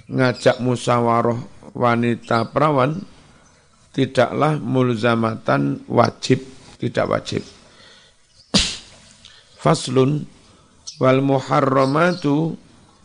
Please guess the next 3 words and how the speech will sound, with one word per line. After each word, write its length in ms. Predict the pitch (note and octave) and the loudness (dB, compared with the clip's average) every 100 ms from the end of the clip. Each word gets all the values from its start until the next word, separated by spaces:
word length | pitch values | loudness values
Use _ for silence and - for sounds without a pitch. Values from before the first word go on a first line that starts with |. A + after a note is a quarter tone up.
| _ _ _ - | _ _ _ -4
utawi 560 | D3 C#3 C#3+ C3 D#3 E3 | -2 0 0 2 2 2
wadon-wadon 880 | C#3+ - C3+ B2+ B2+ A#2+ - B2 | 2 2 0 2 2 2 0 -2
mahram 720 | B2 C3 D3+ B2+ A#2+ A#2+ C3 | 0 -2 -2 0 0 0 -2